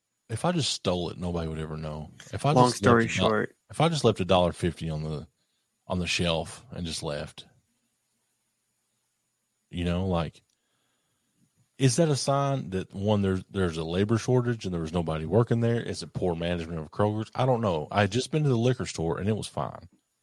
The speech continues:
Speaker 2: Yeah.
Speaker 1: Zero waiting.
Speaker 2: In and out.
Speaker 1: But do you get annoyed at lines at grocery stores and stuff?
Speaker 2: Yeah.
Speaker 1: Like, I get it. You're, like,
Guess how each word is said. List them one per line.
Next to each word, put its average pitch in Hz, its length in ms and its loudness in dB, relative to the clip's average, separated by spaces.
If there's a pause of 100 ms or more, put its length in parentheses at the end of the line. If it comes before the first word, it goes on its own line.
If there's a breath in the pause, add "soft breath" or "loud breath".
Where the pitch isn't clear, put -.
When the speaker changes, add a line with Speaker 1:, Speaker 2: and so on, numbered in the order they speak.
(380)
Speaker 2:
Yeah. 107 320 6 (400)
Speaker 1:
Zero 113 320 4
waiting. 87 460 -4 (180)
Speaker 2:
In 117 160 4
and 107 120 2
out. 107 260 0 (2000 soft breath)
Speaker 1:
But 95 240 -2
do 104 80 -4
you 123 160 4
get 196 140 6
annoyed 185 420 6
at 147 260 2
lines 139 500 6
at 113 280 4
grocery 117 340 4
stores 139 260 2
and 127 80 -4
stuff? 143 360 -2 (300)
Speaker 2:
Yeah. 107 320 0 (500)
Speaker 1:
Like, - 160 -2
I 151 100 4
get 127 240 0
it. - 200 -6 (120)
You're, 101 220 -8 (420)
like, 85 240 -6